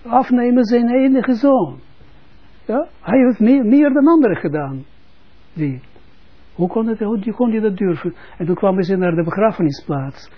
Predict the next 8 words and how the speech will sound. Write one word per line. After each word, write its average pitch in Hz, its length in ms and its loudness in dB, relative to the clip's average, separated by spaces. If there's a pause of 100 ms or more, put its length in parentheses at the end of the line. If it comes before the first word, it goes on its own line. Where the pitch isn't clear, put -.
(480)
En 151 100 -8
dan 160 80 -2
zijn 160 260 0
grote 170 680 -2 (720)
rabbis 156 440 -4
die 147 160 -6
zijn, 139 380 -6 (180)
zijn 139 600 -8